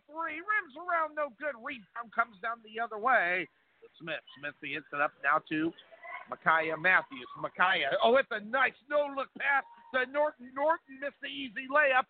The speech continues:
Rebound comes to Eagle and Obaniki. Obaniki up to Barnes. Barnes drives left. Stops up and puts up a ten-footer. Bounce around, no good. Rebound, Bell. Follow is good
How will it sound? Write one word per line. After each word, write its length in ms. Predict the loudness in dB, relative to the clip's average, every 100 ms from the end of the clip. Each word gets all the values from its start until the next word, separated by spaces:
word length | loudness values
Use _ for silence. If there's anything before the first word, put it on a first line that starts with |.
| _
Rebound 500 | -8 -8 -4 -2 -2 _
comes 180 | -16 _
to 120 | -20 -18
Eagle 320 | -16 -12 -8 -8
and 120 | -2
Obaniki. 560 | -2 -2 -14 -12 -14 -16 _
Obaniki 480 | -6 -6 -10 -2 2
up 120 | 2 0
to 60 | 0
Barnes. 400 | 0 0 -6 _ _ -10
Barnes 280 | -8 -10 -8
drives 280 | -6 -6 _
left. 240 | -4 -4 -4 _ _ -8
Stops 320 | -8 -8 -6
up 160 | -6 _
and 80 | -16
puts 160 | -16 _
up 160 | -14
a 80 | -14 -6
ten-footer. 480 | -6 -4 -4 -4 -6 -8
Bounce 240 | -8 -8
around, 320 | -2 0 2
no 80 | -2
good. 160 | -2 2
Rebound, 640 | 2 2 _ -6 -6 -6 -8 -8
Bell. 400 | -6 -4 -6 -12 _
Follow 480 | -2 -2 0 -2 -4
is 160 | -6 -12
good 400 | -4 -2 0 -2